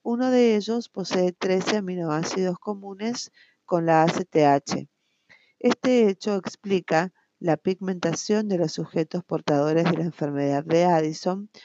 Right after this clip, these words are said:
pues, al descender la concentración sanguínea de los corticosteroides adrenales,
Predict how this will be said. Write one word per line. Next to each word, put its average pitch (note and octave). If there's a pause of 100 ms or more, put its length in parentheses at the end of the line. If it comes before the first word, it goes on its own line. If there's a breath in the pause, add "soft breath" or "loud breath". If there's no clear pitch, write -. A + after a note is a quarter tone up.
(280 loud breath)
pues, E3 (340)
al E3+
descender F3
la E3
concentración D3+
sanguínea E3+ (440 soft breath)
de D#3+
los D#3
corticosteroides F3+ (100)
adrenales, F3+